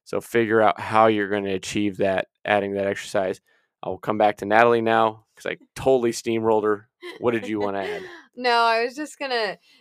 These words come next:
Speaker 2: uh, comment, you made the comment about, uh, when they're dry and then, um, going in there with the foamer. The one thing I will say is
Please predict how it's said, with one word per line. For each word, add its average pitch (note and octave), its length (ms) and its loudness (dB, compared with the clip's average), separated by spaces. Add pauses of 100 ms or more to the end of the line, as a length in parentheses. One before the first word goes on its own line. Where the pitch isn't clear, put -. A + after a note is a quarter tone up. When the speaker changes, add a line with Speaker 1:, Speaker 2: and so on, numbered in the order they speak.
(140)
Speaker 2:
uh, G#3 260 -6
comment, G#3 460 -6
you G3+ 120 -12
made G3 180 -12
the F#3 60 -14
comment F#3 280 -10
about, E3 320 -4 (320)
uh, F#3 160 -6
when F3+ 140 -6
they're E3+ 120 -6
dry F3+ 400 0
and F3 160 -6
then, F3 260 -10 (300)
um, F3+ 260 -8
going F3+ 320 -4
in F3 140 -8
there F3 160 -6
with F3+ 140 -10
the F#3 80 -14
foamer. E3+ 540 -8 (340)
The G#3 140 -2
one A3 160 0
thing G#3 160 -2
I F3+ 80 -2
will G#3+ 200 -2
say G3 220 -4
is F#3+ 240 -10